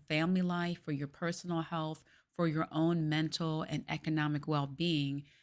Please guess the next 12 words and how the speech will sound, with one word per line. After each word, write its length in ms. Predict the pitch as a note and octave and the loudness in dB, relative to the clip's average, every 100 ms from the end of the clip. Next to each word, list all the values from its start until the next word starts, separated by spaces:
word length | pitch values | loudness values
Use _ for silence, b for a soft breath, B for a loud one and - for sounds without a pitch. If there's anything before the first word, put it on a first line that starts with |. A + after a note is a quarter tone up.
| b - | b -4
knowing 440 | F#3 A#3+ A#3+ G3+ | 0 2 2 0
that 240 | F3+ E3 E3+ | 0 0 -2
you 80 | |
can 180 | D#3+ E3 | -2 0
rely 280 | D3 D3 D3+ | 2 2 2
on 160 | D3 D3 | 2 2
me 160 | C#3+ | 2
to 100 | C#3+ | 0
give 180 | C#3+ C3+ | -2 0
you 200 | C#3 C3+ | 0 -2
unbiased 640 | D#3 D#3+ D#3+ D#3+ E3 D#3+ - | 0 0 0 0 -2 -2 -4
information 880 | D#3 D3+ F3 D3+ C3+ - C3+ C3+ | -6 -2 0 2 2 0 0 -2